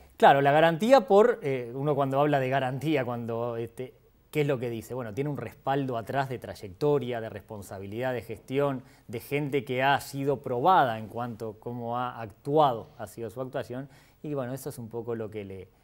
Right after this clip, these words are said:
le decimos a la, a la, a la gente, esa garantía de estar en los momentos difíciles, pero también poner condicionales en momen-, en cosas que la gente reclama porque son necesarias para el país,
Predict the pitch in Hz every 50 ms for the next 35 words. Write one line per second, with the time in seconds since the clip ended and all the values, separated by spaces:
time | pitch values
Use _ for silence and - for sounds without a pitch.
0 | _ _ 113 113 110 107 104 - 113 117 107 98 - 107 101 95 90 90 - _
1 | _ 110 110 101 98 90 87 - _ _ _ - 110 110 98 - 131 120 101 98
2 | 92 - 104 123 127 - - 127 117 117 110 110 110 107 101 113 110 113 113 110
3 | 110 110 107 - - - - - _ - 117 - - _ _ 139 139 143 139 123
4 | - - 123 120 113 110 98 104 113 110 120 127 127 120 120 107 104 110 101 -
5 | 131 123 - - 123 123 127 120 - - - _ _ _ - 170 170 131 139 127
6 | 127 127 143 151 147 143 135 127 131 131 131 139 123 117 110 - 117 120 127 127
7 | 123 117 113 110 110 110 113 117 127 135 127 113 113 113 110 - - - 151 147
8 | 139 - 143 123 - _ - 131 135 131 - - _ _ _ - 104 - - 139
9 | 139 135 120 123 - 117 110 101 123 127 131 131 131 131 135 131 - _ _ _
10 | - 117 101 113 107 - 135 139 135 127 98 - 110 - - 139 135 120 113 101
11 | 85 - _ _ - 101 101 101 95 - 101 110 135 143 139